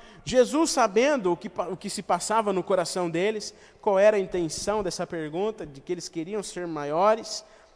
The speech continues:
sabendo a intenção e o que se passava no coração deles,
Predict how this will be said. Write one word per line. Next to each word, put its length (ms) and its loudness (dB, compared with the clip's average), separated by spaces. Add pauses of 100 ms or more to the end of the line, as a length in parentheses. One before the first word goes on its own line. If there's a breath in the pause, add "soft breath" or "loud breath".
sabendo 500 2
a 60 2
intenção 580 -2
e 60 -2
o 40 -4
que 80 -20
se 120 -12
passava 500 0
no 80 -2
coração 460 -2
deles, 420 -8